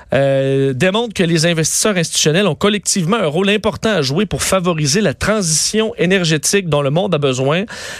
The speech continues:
Euh, on dit, bon, qu'on investira dans des solutions sobres en carbone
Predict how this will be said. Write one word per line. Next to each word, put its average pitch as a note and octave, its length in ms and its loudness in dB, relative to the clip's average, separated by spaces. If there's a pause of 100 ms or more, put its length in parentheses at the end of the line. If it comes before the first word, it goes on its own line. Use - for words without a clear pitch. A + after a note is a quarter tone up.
(140)
Euh, C3 280 2
on C#3 180 0
dit, B2+ 220 -2
bon, F3+ 240 0
qu'on D#3 480 0
investira D3 540 0
dans E3 120 2
des C#3+ 100 0
solutions D3+ 540 0
sobres G#3 560 0
en E3+ 100 0
carbone D#3+ 680 -2